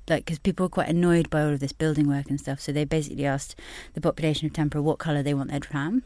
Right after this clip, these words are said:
and they went red. So I was wondering whether the metro was maybe crowdsourced too.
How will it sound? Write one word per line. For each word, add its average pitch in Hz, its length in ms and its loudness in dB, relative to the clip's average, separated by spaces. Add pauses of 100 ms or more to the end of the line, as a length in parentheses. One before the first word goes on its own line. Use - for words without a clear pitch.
(140)
and 147 100 0
they 143 60 2
went 135 200 -2
red. 160 280 -6 (560)
So 190 140 6
I - 20 10
was 180 80 6
wondering 202 240 8
whether 165 180 4
the 165 80 8
metro 160 420 2
was 127 140 -4
maybe 123 220 -2
crowdsourced - 680 -6
too. 156 240 -4